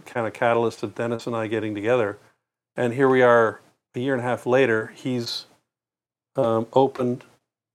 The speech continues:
a, a full made in U S A gu-,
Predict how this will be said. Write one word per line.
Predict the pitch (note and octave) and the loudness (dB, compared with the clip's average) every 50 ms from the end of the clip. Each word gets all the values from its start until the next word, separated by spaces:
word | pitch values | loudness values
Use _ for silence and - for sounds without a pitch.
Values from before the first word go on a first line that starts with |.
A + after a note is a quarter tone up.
| _ _ - | _ _ -8
a, | B2+ A#2 A2 A2+ A#2 - | -6 -6 -6 -6 -8 -8
a | - G#2+ | -10 -10
full | G#2 - - _ _ - D3 C#3 C#3 C#3 C3+ C3+ B2+ B2+ B2+ - _ _ _ _ _ - | -10 -12 -18 _ _ -2 2 4 4 4 4 2 2 0 -4 -6 _ _ _ _ _ -6
made | A#2 B2 C3 C3+ B2+ | -2 -2 -2 -2 -2
in | C3+ | -2
U | C3 C3 B2+ | -2 0 0
S | B2 A#2+ - - - | 0 -2 -2 -2 -2
A | B2+ B2 B2 A#2+ A#2+ A#2 A#2 _ _ - | 0 2 2 2 2 0 -2 _ _ -12
gu-, | - C3 B2+ | -12 -12 -12